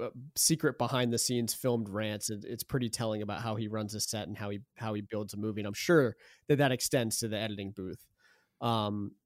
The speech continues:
'cause, like, it, it, you get into the editing room and, like, the, <laughs> the director's, if he's breathing over your shoulder, if he's, if he's, you know, tyrannical in what he's doing, then it can, it can so easily go, it can go over the top, or it can,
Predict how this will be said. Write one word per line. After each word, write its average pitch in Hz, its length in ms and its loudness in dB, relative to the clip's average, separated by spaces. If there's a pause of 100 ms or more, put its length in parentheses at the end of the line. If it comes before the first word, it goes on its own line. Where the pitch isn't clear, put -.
(140)
'cause, 156 140 8
like, 151 160 8
it, 151 120 4
it, 143 260 0 (760)
you 147 120 2
get 180 160 12
into 175 160 12
the 139 140 4
editing 151 260 8
room 127 200 6
and, 117 100 2
like, 110 380 -2 (320)
the, 113 260 0
<laughs> - 280 -10
the 127 140 2
director's, 120 720 2 (320)
if 131 140 0
he's 127 120 2
breathing 143 320 8
over 131 140 6
your 120 140 2
shoulder, 123 400 2
if 113 100 -2
he's, 110 300 -4
if 120 160 -4
he's, 110 280 -4 (360)
you 120 100 0
know, 104 240 0
tyrannical 107 640 0
in 98 80 -4
what 95 140 -4
he's 98 180 -12
doing, 131 360 4 (500)
then 123 100 2
it 117 80 0
can, 123 220 -4
it 139 100 -2
can 127 140 -2
so 151 260 2
easily 135 400 2
go, 113 540 2 (440)
it 143 120 -4
can 139 100 4
go 143 160 12
over 156 160 12
the 143 100 6
top, 135 380 2
or 131 140 2
it 123 80 -6
can, 127 180 -8